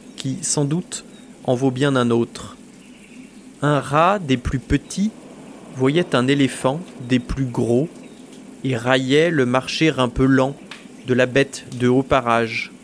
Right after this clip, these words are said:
qui marchait à gros équipage. Sur l'animal à triple étage, une sultane de renom, son chien, son chat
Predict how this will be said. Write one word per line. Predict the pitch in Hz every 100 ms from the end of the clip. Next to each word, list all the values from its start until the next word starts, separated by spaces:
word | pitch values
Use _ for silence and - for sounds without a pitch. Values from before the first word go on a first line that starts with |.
| - -
qui | 127
marchait | 117 - 151 147
à | 117
gros | 117 123
équipage. | 120 117 113 110 101 - - - - - - - - - - - - - - - - - - - - - -
Sur | - 139
l'animal | 131 135 139 160 202
à | 175
triple | - - 127 123
étage, | 120 143 170 185 185 - - -
une | 135 127
sultane | 123 135 120 - 131 127
de | 120
renom, | 113 123 123 123 165 202 - - - - -
son | - 131
chien, | - - 135 151 185 - -
son | - 127
chat | 120 - 185 160